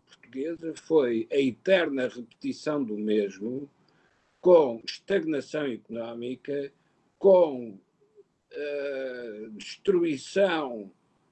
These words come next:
de estruturas empresariais e, sobretudo, com a impossibilidade de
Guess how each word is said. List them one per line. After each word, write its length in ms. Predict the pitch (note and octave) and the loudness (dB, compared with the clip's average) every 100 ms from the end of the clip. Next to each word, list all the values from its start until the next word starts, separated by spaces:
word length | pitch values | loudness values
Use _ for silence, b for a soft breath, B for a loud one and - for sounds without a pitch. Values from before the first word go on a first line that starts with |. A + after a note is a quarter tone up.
| _ | _
de 640 | B2+ B2 C3+ D#3+ D#3+ D3+ C#3 | -12 -10 -6 -2 -2 -2 -6
estruturas 760 | - D3 C#3 C3+ F3 C#3+ A2 | -8 -6 -4 2 4 4 0
empresariais 960 | A#2+ A2 G#2+ G#2+ A2+ B2+ C#3 E3 D#3 - | -4 -6 -8 -4 -2 -2 -2 -2 -4 -6
e, 80 | E3 | -6
sobretudo, 760 | - - A#3+ F3+ C3+ - G#2+ F#2+ _ _ _ _ _ _ _ - | -2 6 6 6 -2 -8 -10 -10 _ _ _ _ _ _ _ 2
com 300 | E3 D#3 D#3 - | 6 6 4 0
a 120 | D3+ | 0
impossibilidade 1500 | F#3 A3+ G3+ - - D#3 C#3 C3 A#2+ A#2+ G#2+ G2+ G#2 B2+ D#3+ E3 _ | 2 0 -2 -4 -4 -4 -2 -4 -4 -6 -8 -12 -10 -10 -10 -14 _
de 600 | B2 B2 C#3+ D#3+ F#3 G3 | -10 -4 2 4 6 4